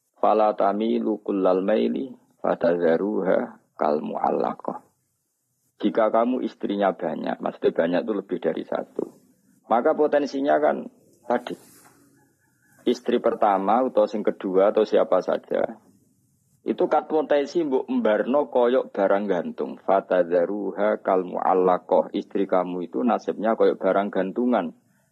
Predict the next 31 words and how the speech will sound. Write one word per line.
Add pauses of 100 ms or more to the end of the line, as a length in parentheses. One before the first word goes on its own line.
(260)
"La
hiya
muzawwajah,"
tidak
juga
berstatus
punya
suami,
mergo
terlantar. (480)
"Wa
la
hiya
mutallaqah,"
tidak
juga
tertalak
sehingga
bisa
menikahi
orang (560)
lain. (1040)
Ngono
kurang
ajar
tenan
wong
lanang.
Mulane (200)
wajo
tenan.